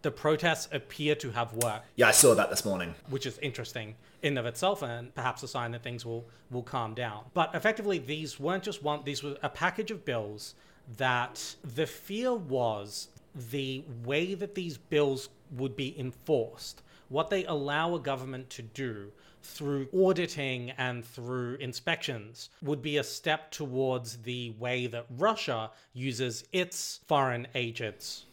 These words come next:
Speaker 1: ruling to, as you say, shut down dissent. The E U immediately came out and said, "This is completely unaligned with the way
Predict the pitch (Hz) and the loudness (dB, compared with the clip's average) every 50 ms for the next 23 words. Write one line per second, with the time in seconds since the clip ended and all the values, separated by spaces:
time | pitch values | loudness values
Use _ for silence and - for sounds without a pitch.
0 | - - 117 117 117 113 110 110 104 104 104 107 107 - - - - - - 156 | -16 -10 -4 -4 -2 -2 -2 -4 -6 -8 -10 -12 -14 -18 -20 -20 -16 -6 0 4
1 | 151 139 135 127 - 131 123 - - 120 117 110 - - - 127 107 - - 127 | 4 4 4 4 0 -4 -6 -4 -2 -2 -2 -2 -2 -2 -2 -2 -4 -4 -8 -10
2 | 110 107 107 98 104 - - 135 147 - - - _ _ - - - - - - | -10 -10 -12 -12 -14 -14 -14 -14 -14 -16 -20 -20 _ _ -20 -20 -20 -20 -20 -20
3 | - - - 127 127 151 147 170 156 165 160 151 147 160 156 151 151 170 156 135 | -20 -14 -4 -2 -2 0 0 -2 -2 -4 -2 0 0 2 2 2 0 0 -2 0
4 | 139 147 156 156 156 156 - 143 135 131 135 127 123 123 123 120 127 - 127 120 | 0 0 0 0 -2 -2 -2 -2 -2 -2 -2 -2 0 0 0 -2 -2 -4 -8 -10
5 | 117 - 135 120 113 110 107 98 127 117 - - 131 117 107 107 - - - - | -6 -2 0 0 0 -2 -4 -4 -6 -6 -4 -4 -6 -6 -6 -6 -8 -12 -10 -10
6 | 143 135 123 143 147 147 - 139 127 120 - - 131 131 127 123 117 113 117 117 | -8 -4 -2 -2 -2 -2 -2 -4 -4 -4 -4 -4 -4 -2 -2 -2 -2 -2 -2 -2
7 | 117 113 113 113 113 110 117 110 110 117 110 - - - - - - - - - | -2 -2 -4 -6 -8 -10 -10 -8 -8 -8 -8 -8 -12 -20 -20 -20 -20 -20 -20 -20
8 | - 127 120 127 113 110 117 120 117 113 110 110 110 | -12 -8 -8 -6 -4 -2 0 0 0 0 -2 -6 -8